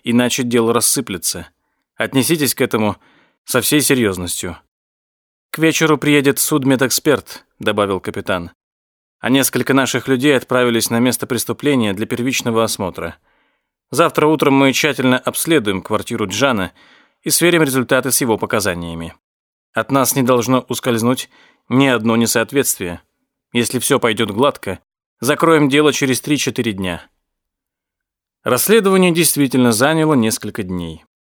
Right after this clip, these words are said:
Полицейские старались не упустить ни одной детали, чтобы не позволить преступнику уйти от наказания из-за какой-нибудь мелочи. Джан Чао признал вину и оказывал содействие. Когда его привезли на место преступления,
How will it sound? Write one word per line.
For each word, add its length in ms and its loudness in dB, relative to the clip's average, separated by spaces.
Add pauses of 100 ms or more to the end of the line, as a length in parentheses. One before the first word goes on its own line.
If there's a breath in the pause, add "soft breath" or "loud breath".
(340)
Полицейские 640 2
старались 480 2
не 100 2
упустить 540 -4
ни 80 -2
одной 280 0
детали, 500 -2 (380 soft breath)
чтобы 280 0
не 100 2
позволить 480 2
преступнику 640 -2
уйти 320 -2
от 120 0
наказания 600 -2
из-за 280 -2
какой-нибудь 580 -6
мелочи. 540 -4 (720)
Джан 260 2
Чао 340 2
признал 460 2
вину 420 0 (180)
и 100 -2
оказывал 520 0
содействие. 760 -4 (640)
Когда 300 2
его 160 4
привезли 440 2
на 100 4
место 320 2
преступления, 840 0